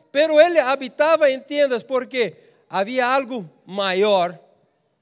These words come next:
un, había algo más grande que él deseaba, que era esta relación, esta intimidad con Dios.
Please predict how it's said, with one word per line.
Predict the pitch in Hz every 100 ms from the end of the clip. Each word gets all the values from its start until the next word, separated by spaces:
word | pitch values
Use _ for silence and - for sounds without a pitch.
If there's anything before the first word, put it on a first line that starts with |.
| _ _ _ _ _ _ _ _
un, | 175 180
había | 151 165 233 247 247
algo | 240
más | 226 208 190 175
grande | 165 233 240 208 220 233 - _ _
que | 190 220
él | 269 262 - _ _ _ _ _
deseaba, | 185 190 202 202 180 147 131 135 _ _ _ _ _
que | - 185
era | 196 185 175 143 _ _ _ _ -
esta | 185 -
relación, | 185 202 185 165 - 269 226 156
esta | - 185 202
intimidad | 190 180 196 185 185 247 226 - _ _ _
con | 180 175
Dios. | 165 143 131 - - -